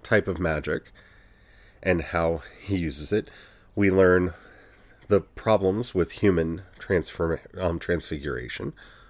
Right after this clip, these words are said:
We learn, so we learn more. We deepen our understanding of the world. Okay? Okay, so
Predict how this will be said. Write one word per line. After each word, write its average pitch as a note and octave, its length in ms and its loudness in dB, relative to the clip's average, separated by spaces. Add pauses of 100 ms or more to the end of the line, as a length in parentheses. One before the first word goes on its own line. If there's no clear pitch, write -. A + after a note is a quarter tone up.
(640)
We G2 140 2
learn, F2 500 4 (800)
so - 440 4 (180)
we G#2 180 0
learn G#2+ 220 6
more. G2+ 340 -2 (320)
We G2 140 0
deepen G2 360 -2
our F2+ 100 4
understanding D2+ 500 -2
of D2 80 -10
the F#2 60 -4
world. C#3 320 0 (560)
Okay? G2+ 340 0 (1700)
Okay, - 300 -4
so - 180 -14